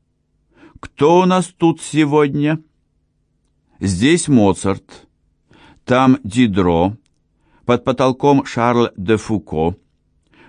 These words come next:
Колетт разлеглась на краю письменного стола. Будда сидит неподвижно, если не считать того момента, когда вы упомянули о буддистском побоище в Азии. Мольер мечется взад-вперед,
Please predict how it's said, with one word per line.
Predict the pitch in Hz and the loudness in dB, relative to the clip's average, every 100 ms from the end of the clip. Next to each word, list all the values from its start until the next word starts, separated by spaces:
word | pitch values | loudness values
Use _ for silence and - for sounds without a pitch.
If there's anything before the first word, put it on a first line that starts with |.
| - | -4
Колетт | 135 135 160 175 - - | 0 2 2 -2 -4 -6
разлеглась | 123 113 117 110 120 120 113 | -2 -2 -2 0 0 -2 -2
на | 107 | -4
краю | 107 107 104 95 | -2 -2 0 0
письменного | 101 95 95 95 92 90 | -2 -2 0 2 2 0
стола. | 85 - 57 58 78 120 _ _ _ _ _ - | -4 -8 -8 -6 -6 -6 _ _ _ _ _ -14
Будда | - 107 170 147 156 | -4 2 2 4 2
сидит | 139 139 127 139 135 | 0 0 0 0 0
неподвижно, | 135 123 113 101 98 92 104 | -2 0 -2 -2 -2 -2 -4
если | 101 101 104 | -4 -4 -2
не | 104 | -2
считать | 98 101 107 101 - | -4 -6 -4 -6 -4
того | 98 98 | -2 0
момента, | 95 98 98 98 | 0 0 0 -4
когда | 92 95 92 95 | -6 -6 -4 -2
вы | 98 | -2
упомянули | 90 92 95 98 98 98 | -2 -2 0 0 0 0
о | 92 | -2
буддистском | 82 95 78 98 - - 90 | -2 -6 -4 -6 -4 -2 -2
побоище | 92 87 92 92 92 101 | -2 -2 0 -2 -2 -4
в | 90 | -2
Азии. | 90 85 82 90 90 90 _ _ _ _ _ - - | 0 -2 -2 -2 -2 -6 _ _ _ _ _ -8 2
Мольер | 117 127 123 160 180 | 4 4 4 4 2
мечется | 156 151 151 156 147 156 139 | 0 0 -2 -4 -4 -2 -2
взад-вперед, | 117 123 - - 107 110 131 135 | 0 -2 -4 -2 0 0 0 -4